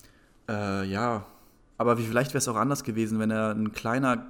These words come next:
kleiner, unbekannter Podcaster gewesen wäre. Vielleicht hätte er ihn dann auch einfach vergiftet, Flo. Der war ja unter,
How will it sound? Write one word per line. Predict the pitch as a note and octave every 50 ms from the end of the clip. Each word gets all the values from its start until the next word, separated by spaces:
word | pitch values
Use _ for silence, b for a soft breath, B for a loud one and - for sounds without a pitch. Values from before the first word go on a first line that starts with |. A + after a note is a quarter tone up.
| -
kleiner, | - - - A2+ A2+ A#2 A#2+ A#2 A#2+
unbekannter | B2+ B2 A#2+ A2+ A#2 A#2 G#2+ A#2 A2
Podcaster | - - - - - - - - G#2 G2+ G2 - - G#2
gewesen | G2 G#2 G2 G2+ G#2 G2+ G#2 G#2+
wäre. | A2 A#2+
Vielleicht | A#2 A#2+ A#2 A#2+ -
hätte | A#2 A#2
er | A2+
ihn | A#2 A#2
dann | A2+ A2+
auch | A#2+ C3 -
einfach | - A#2 - -
vergiftet, | - - G#2 A#2 D3+ E3+ - - - - - - - _ - -
Flo. | - - - F2 - - - B B B B B B B B B B B B B B B B B
Der | G2+ G2
war | G#2 A2+ C3
ja | C#3 C#3
unter, | - A#2+ - C3+ A#2+